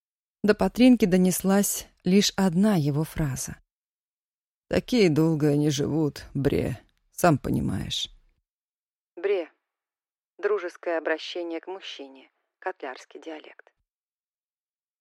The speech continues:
Ешка не сказал другу в ответ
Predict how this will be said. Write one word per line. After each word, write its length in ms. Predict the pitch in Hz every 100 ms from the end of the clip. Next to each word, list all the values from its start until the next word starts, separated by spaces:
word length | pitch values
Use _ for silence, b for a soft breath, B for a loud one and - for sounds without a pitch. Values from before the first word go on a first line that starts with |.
| _ _
Ешка 680 | 190 233 269 247 - 214 208
не 180 | 208 190
сказал 520 | - 180 165 185 190
другу 340 | 151 165 156
в 60 | 156
ответ 520 | 151 143 160 165 -